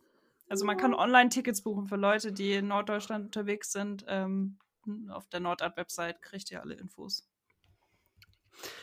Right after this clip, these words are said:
Speaker 2: Ich empfehle es auch, weil, ja, es ist für, für, äh, zeitgenössische Kunst eine tolle Plattform und man
Speaker 1: Tolle
Speaker 2: ent-,
Speaker 1: Location
Speaker 2: ja,
Speaker 1: auch.
Speaker 2: man
Speaker 1: Also
Speaker 2: entdeckt sehr viel Neues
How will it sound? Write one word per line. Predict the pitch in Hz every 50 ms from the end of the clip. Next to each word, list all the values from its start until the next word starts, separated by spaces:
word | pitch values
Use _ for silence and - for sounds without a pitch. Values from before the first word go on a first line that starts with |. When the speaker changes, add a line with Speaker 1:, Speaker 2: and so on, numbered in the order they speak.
| 196 -
Speaker 2:
Ich | - 208 -
empfehle | - 196 202 - 220 214 208 214
es | 202 196 -
auch, | - - 190 196 196 214 - - -
weil, | 208 196 202 208 202 - _ _ _ _ _ _ _ -
ja, | 202 - - - _ _ _ _ _ _ 233
es | 226 214 - -
ist | - 214 - - - -
für, | - - - 208 208 208 202 208
für, | 208 - 214 208 208 208 214 214 - - - - - - - - - - - - - _ _ _
äh, | - - - 196 180 170 165 151
zeitgenössische | 185 - - 233 202 214 208 - - 196 202 196 196 196 202 196 196 208 190
Kunst | 190 - 202 190 196 196 202 - - -
eine | - 196 190 190 185 185 185 185 185 185 - - - - - _ -
tolle | - 202 196 190 185
Plattform | 185 - - 180 175 - - - 175 180 185 190 185 185 - - -
und | - 208 202 196 - _ _ _
man | 233 208 190 190 202 190 - -
Speaker 1:
Tolle | - 220 214 214
Speaker 2:
ent-, | 208 202 196 214 220 185
Speaker 1:
Location | 202 196 202 214 208 185
Speaker 2:
ja, | 175 185 180 180 185
Speaker 1:
auch. | 196 196 - - _ _ _ _ _ _ _ -
Speaker 2:
man | 220 214 202 196
Speaker 1:
Also | - 190 208 208 202
Speaker 2:
entdeckt | 196 196 190 196 -
sehr | - 190 185 196
viel | - - 196 190 190
Neues | 190 185 180 180 180 180 180 - 202 - - - -